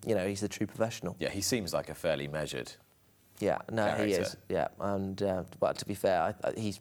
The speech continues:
Speaker 1: he's fairly relaxed like me, and not too much would faze him.
Speaker 2: Uh, it, it's, I'm always interested in that you've always had another life outside racing, your farming and your, your other business interests.
Speaker 1: Yeah.
Speaker 2: Um,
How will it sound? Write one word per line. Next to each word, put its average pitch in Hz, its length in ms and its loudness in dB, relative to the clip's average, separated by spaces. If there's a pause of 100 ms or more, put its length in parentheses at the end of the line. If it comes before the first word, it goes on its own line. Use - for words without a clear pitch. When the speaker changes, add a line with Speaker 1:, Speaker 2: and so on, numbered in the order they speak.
(120)
Speaker 1:
he's 101 160 -4
fairly 98 380 2
relaxed 98 360 0
like 101 200 2
me, 104 180 2
and 101 160 0 (480)
not - 180 -4
too 101 140 0
much 101 220 0
would - 100 -4
faze 98 300 2
him. 95 120 -2 (680)
Speaker 2:
Uh, - 120 6
it, 202 220 4
it's, 185 180 4 (140)
I'm 185 220 6
always 170 180 6
interested 117 300 2
in 113 60 0
that 110 220 2
you've 113 180 2
always 131 400 4
had 117 200 6 (640)
another 113 280 6
life 85 460 2 (840)
outside 80 400 4
racing, 71 340 0
your 71 140 -2
farming 82 580 0
and 80 180 -2
your, 80 220 0 (160)
your 87 220 4
other 82 160 2
business 80 340 -4
interests. 64 520 -4
Speaker 1:
Yeah. 101 160 0 (640)
Speaker 2:
Um, 110 260 2